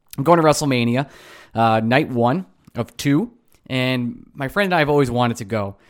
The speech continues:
So I was tracking prices. Like, you can actually track the prices through TickPick. We saw a pair of tickets that were way cheaper on the floor than every other pair of ticket. I couldn't believe it. We used promo code Blue Shirts fifteen.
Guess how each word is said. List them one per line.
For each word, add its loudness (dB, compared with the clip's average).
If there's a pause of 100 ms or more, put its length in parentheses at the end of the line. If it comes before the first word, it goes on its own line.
(220)
So -6
I 2
was 0
tracking 0
prices. -4
Like, -8
you -6
can -8
actually -4
track -2
the -4
prices -4
through -4
TickPick. -6 (360)
We 0
saw 0
a 0
pair 0
of -6
tickets -6
that -10
were -10 (180)
way 0
cheaper 0
on 4
the 0
floor 0
than -4
every 2
other 4
pair -2
of -4
ticket. -6
I -2
couldn't -2
believe 0
it. -10 (300)
We 0
used 2
promo 4
code 2
Blue 2
Shirts -4
fifteen. -2